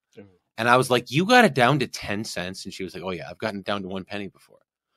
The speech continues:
Speaker 2: I mean, she's, like, right on it. So she was at Walmart trying to, like, figure out how to do this and kinda struggling with some unbelief. And she literally saw a raven with a piece of bread in its mouth in the parking lot.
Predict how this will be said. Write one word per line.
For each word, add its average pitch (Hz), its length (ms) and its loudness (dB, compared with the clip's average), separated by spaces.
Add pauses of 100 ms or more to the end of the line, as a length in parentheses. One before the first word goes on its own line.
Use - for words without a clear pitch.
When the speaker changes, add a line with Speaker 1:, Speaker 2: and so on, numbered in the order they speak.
(400)
Speaker 2:
I 101 60 -8
mean, 101 160 -6
she's, 101 240 -4
like, 92 200 -2
right 95 280 -2
on 90 200 -2
it. 80 120 -12 (300)
So 120 240 -2
she - 180 -2
was 127 120 2
at 127 100 6
Walmart 107 520 4 (560)
trying 131 260 6
to, 117 80 4
like, 110 160 2
figure 110 400 2
out 104 220 6
how 107 200 4
to 104 100 -2
do 92 180 -6
this 107 280 -4
and 98 280 -10 (120)
kinda 107 220 -4
struggling 104 400 -2
with 90 100 -8
some 98 160 -10
unbelief. 90 560 -8 (380)
And 107 180 -6
she - 200 -6
literally 113 420 0
saw 107 360 0
a 101 80 -4
raven 95 360 -6
with 90 140 -14
a 87 60 -20
piece 92 260 -14
of 78 100 -16
bread 85 220 -12
in 80 100 -18
its 76 220 -20
mouth - 580 -20
in 92 100 -18
the 87 80 -18
parking 80 380 -12
lot. 67 220 -14